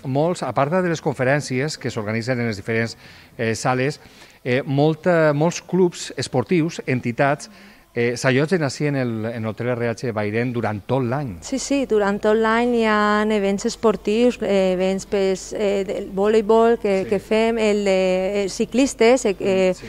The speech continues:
Speaker 2: equips ciclistes, de, el tennis també, hi ha, hi ha de, d'esports.
Speaker 1: Mm.
Speaker 2: És una zona també per aprofitar, per aprofitar és, eh, lo que és, eh, lo, el, el bon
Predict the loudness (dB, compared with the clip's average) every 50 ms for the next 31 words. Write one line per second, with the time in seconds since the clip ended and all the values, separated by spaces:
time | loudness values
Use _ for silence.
0 | -12 -8 -8 -4 -2 -2 -4 -2 -4 -6 -2 0 2 2 2 4 6 6 6 4
1 | 2 -4 -14 -20 -20 -20 -20 -20 -16 -6 -2 0 2 4 2 2 2 0 0 -2
2 | -2 2 6 6 6 6 6 4 2 0 0 -2 -4 -2 -2 2 4 4 4 6
3 | 6 4 2 0 -2 -8 -18 -20 -20 -20 -20 -20 -8 -2 0 2 2 2 2 0
4 | 0 0 0 2 2 2 2 2 2 2 4 4 4 2 0 0 0 -2 -2 0
5 | 2 2 4 4 4 0 -2 -2 -2 0 0 2 4 4 4 4 2 0 -2 0
6 | 0 2 2 2 2 2 2 2 2 2 2 2 2 2 2 0 0 0 -2 -2
7 | 0 2 2 4 4 4 2 0 -2 -4 -4 -4 -2 -2 -2 -2 -4 -2 -2 -4
8 | 0 0 2 2 4 2 2 0 -2 -2 -2 0 0 0 0 -2 -2 -4 -6 -10
9 | -10 -10 -6 -6 -6 -4 -2 -2 -4 -2 -4 -2 -2 -2 -2 -2 -4 -4 -4 -4
10 | -2 -2 0 0 0 0 2 2 4 4